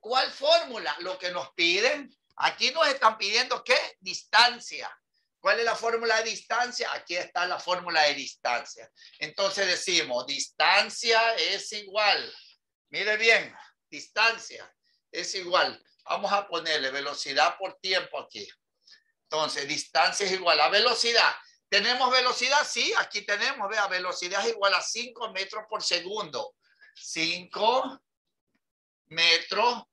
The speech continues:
por segundo. Y de ahí dice el punto, que significa por. ¿Sí ven? El punto por el tiempo. ¿Y cuánto era el tiempo? Aquí está, novecientos segundos.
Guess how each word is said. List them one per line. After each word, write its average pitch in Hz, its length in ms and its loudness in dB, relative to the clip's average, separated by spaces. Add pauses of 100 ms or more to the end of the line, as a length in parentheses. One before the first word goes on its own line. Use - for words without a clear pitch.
por 208 260 2 (720)
segundo. 170 1000 -4 (380)
Y 214 140 2
de 220 100 6
ahí 233 120 8
dice 247 260 2
el 226 140 -2
punto, 285 440 -2
que 196 100 -4
significa 202 720 -2
por. 233 320 4 (680)
¿Sí - 160 -10
ven? 233 280 0
El 139 260 -14 (180)
punto 220 520 -4
por 240 400 8 (440)
el 214 280 0
tiempo. 277 540 4
¿Y 185 160 -4
cuánto 254 460 4
era 269 140 4
el 254 140 -2
tiempo? 277 460 4
Aquí 196 260 2
está, 185 440 0
novecientos 226 1000 -2
segundos. 214 880 -8